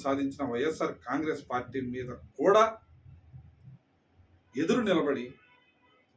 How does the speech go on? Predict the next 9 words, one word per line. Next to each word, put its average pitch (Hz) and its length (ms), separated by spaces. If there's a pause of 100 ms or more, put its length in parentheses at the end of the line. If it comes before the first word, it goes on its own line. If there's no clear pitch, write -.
(260)
నిలబడిన 185 520 (120)
వ్యక్తి 156 300
ఎవరైనా 160 240
ఉన్నారంటే 139 440 (840)
ఒక - 140 (100)
పవన్ 139 260
కళ్యాణ్ 120 280
అనే 127 200
చెప్పుకోవచ్చు. - 540